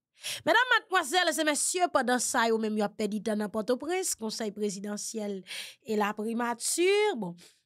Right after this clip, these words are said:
gagné chef, euh, cabinet premier ministre là, et dans une intervention li t'a fait matin, hein, dans station, il dit, il reconnaît que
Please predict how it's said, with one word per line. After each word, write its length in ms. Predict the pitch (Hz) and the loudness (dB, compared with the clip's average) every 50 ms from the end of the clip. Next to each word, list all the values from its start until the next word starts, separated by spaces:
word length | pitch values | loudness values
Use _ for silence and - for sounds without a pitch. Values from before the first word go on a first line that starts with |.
| _ _ | _ _
gagné 920 | 196 196 262 262 247 240 233 240 226 226 226 220 214 214 208 202 190 190 190 _ _ _ _ _ _ _ _ _ _ _ _ _ _ _ _ _ _ - - _ | -4 0 0 2 2 0 0 0 2 2 2 2 2 0 0 -2 -4 -8 -12 _ _ _ _ _ _ _ _ _ _ _ _ _ _ _ _ _ _ -20 -18 _
chef, 680 | - - - - - 220 208 208 - - - - - - | -6 -4 -4 -2 -2 -2 -4 -4 -8 -14 -14 -12 -8 -4
euh, 240 | 233 214 208 202 208 | -4 -2 -2 -4 -6
cabinet 460 | 208 - 220 208 208 233 226 214 202 | -4 -4 -4 -4 -2 -2 -2 -4 -4
premier 320 | 202 208 208 202 208 202 | -4 -4 -4 -4 -4 -6
ministre 480 | 190 202 202 196 202 202 - - - 247 | -6 -8 -10 -12 -12 -12 -12 -12 -10 -6
là, 280 | 262 285 311 339 349 339 339 - - - - - - - - - _ _ | -4 -2 0 0 -2 -2 -6 -12 -14 -14 -14 -14 -16 -18 -20 -20 _ _
et 560 | - - 190 185 180 175 175 170 170 175 196 190 | -10 -6 -4 -4 -2 -2 -2 -4 -4 -6 -8 -8
dans 480 | 190 196 196 202 196 202 202 196 196 190 | -6 -6 -4 -4 -4 -2 -2 -4 -4 -4
une 160 | 190 196 196 190 - _ | -6 -6 -8 -10 -12 _
intervention 560 | 226 214 - 220 208 208 202 196 - - 208 | -10 -8 -4 -4 -4 -4 -4 -8 -8 -8 -8
li 120 | 180 190 180 | -8 -8 -8
t'a 140 | - 180 | -8 -10
fait 180 | 175 - - 196 | -10 -10 -10 -8
matin, 460 | 190 185 180 180 - - 196 185 208 | -8 -8 -10 -10 -10 -10 -8 -6 -6
hein, 60 | 262 | -6
dans 120 | 269 233 190 | -6 -6 -6
station, 920 | 175 - - - 175 175 170 - - - 220 226 262 294 311 330 330 339 330 | -6 -8 -8 -8 -8 -8 -8 -8 -8 -8 -8 -8 -6 -6 -6 -6 -6 -8 -8
il 140 | - 196 190 | -8 -8 -8
dit, 340 | 175 190 202 202 190 185 180 | -6 -8 -8 -8 -8 -8 -8
il 160 | 190 190 190 | -8 -6 -6
reconnaît 420 | 190 185 185 - 190 185 190 180 175 _ | -6 -6 -8 -10 -10 -10 -10 -12 -12 _
que 200 | - 202 185 | -10 -10 -10